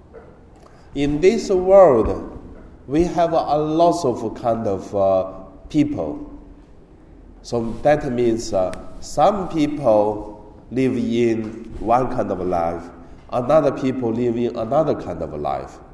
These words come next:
All flesh means, uh, all kind of people, but, uh, even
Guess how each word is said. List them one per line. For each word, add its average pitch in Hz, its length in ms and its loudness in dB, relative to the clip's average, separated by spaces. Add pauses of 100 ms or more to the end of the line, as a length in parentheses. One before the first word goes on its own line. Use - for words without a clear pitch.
(380)
All 170 300 8
flesh 131 600 2 (160)
means, 123 560 -2
uh, 117 600 4 (160)
all 170 560 4
kind 143 320 0
of 95 240 -2
people, 87 760 -8 (320)
but, 104 320 -4
uh, 104 200 2 (220)
even 165 640 2